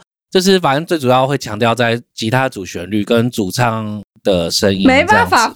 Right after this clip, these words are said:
Speaker 2: 分辨它主旋律，我就只能偏说，哦，它很快，它可能是速度金属。
Speaker 1: 对，有可能。然后像那个编辑金属的话，它就是比较偏即兴的，呃，重复段落跟那个吼，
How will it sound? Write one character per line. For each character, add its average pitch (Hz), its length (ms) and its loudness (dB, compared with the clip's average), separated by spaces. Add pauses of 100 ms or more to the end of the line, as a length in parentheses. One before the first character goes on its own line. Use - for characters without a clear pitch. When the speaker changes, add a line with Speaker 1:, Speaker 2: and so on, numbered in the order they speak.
Speaker 2:
分 294 260 -2
辨 320 220 2
它 349 200 0
主 226 200 0
旋 196 320 2
律， 240 80 6
我 208 160 4
就 254 140 0
只 285 120 -2
能 208 120 0
偏 254 180 2
说， 220 60 2
哦， 254 140 2
它 262 120 2
很 220 160 0
快， 175 220 2
它 - 220 -2
可 - 180 0
能 139 180 -4
是 214 140 4
速 240 180 4
度 208 160 2
金 185 240 0
属。 - 200 -2 (200)
Speaker 1:
对， 139 220 2
有 143 180 4
可 143 240 -4
能。 95 360 -6
然 127 100 0
后 214 180 2
像 208 240 0
那 196 80 -2
个 165 140 2
编 185 180 0
辑 165 160 0
金 156 160 0
属 139 200 2
的 107 100 2
话， 127 220 2
它 135 100 0
就 131 100 -4
是 131 260 0
比 120 120 -8
较 117 260 2 (360)
偏 139 280 2
即 117 220 -2
兴 127 240 2
的， 104 300 2
呃， 95 180 -4
重 107 180 -2
复 117 220 0
段 101 180 0
落 98 220 0
跟 113 320 0
那 120 120 -2
个 92 640 -2
吼， - 540 -4